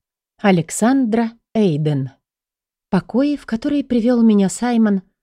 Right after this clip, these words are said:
оказались просторными, но какими-то безликими. Большая гостиная, спальня, будуар, гардеробная комната.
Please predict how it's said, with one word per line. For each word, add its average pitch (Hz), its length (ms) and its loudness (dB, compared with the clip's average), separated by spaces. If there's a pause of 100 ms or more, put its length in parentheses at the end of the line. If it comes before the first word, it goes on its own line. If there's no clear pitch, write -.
(200)
оказались 175 500 0
просторными, 160 960 -4 (300)
но 196 60 2
какими-то 190 600 0 (120)
безликими. 196 800 -2 (540)
Большая 165 400 -4
гостиная, 185 840 -4 (280)
спальня, 147 640 -6 (120)
будуар, 160 600 -2 (320)
гардеробная 180 640 2
комната. 175 600 -2